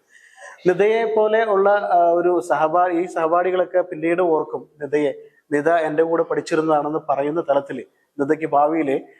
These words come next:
സ്വപ്നം കാണുന്ന ഇതിനൊപ്പം തന്നെ സഞ്ചരിക്കാൻ പറ്റും. ഒരുപക്ഷെ ഒരു ചിത്രകാരി എന്നതിലുപരി നേരത്തെ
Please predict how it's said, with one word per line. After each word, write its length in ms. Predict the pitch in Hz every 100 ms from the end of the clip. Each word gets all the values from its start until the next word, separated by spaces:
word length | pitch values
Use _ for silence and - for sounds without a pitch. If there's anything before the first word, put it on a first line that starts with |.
| _
സ്വപ്നം 360 | - 160 175 175
കാണുന്ന 460 | 185 190 190 190 - 160
ഇതിനൊപ്പം 600 | 170 147 - 175 139 139
തന്നെ 120 | 135
സഞ്ചരിക്കാൻ 560 | 131 139 147 147 156 151
പറ്റും. 300 | 147 151 - _ _ - -
ഒരുപക്ഷെ 360 | 185 202 214
ഒരു 160 | 208 208
ചിത്രകാരി 760 | 202 - 190 196 202 214 208
എന്നതിലുപരി 720 | 180 190 196 185 175 170 - 156
നേരത്തെ 440 | 165 165 170 165